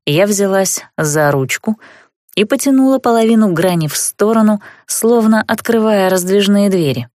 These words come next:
Это оказалось на удивление легко. Ещё несколько мгновений, и совершенно неожиданно для нас копия грани просто погасла, будто и не было в комнате никакого магического света.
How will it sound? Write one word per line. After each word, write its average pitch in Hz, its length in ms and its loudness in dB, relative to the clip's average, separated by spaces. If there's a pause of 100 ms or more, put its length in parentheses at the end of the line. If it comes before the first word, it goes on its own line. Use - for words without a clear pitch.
(580)
Это 226 180 0
оказалось 262 480 0
на 233 120 2
удивление 233 480 2
легко. 156 460 -4 (680)
Ещё 156 340 -2
несколько 160 440 -2
мгновений, 151 720 0 (640)
и 143 80 -2
совершенно 247 480 0
неожиданно 226 580 2
для 160 220 -2
нас 185 360 -4 (320)
копия 262 360 0
грани 240 540 2
просто 269 360 -4
погасла, 143 680 -4 (340)
будто 175 360 -4
и 165 140 0
не 165 180 0
было 139 200 0
в 143 80 -10
комнате 180 480 -2
никакого 160 440 -2
магического 160 600 -4
света. 139 460 -6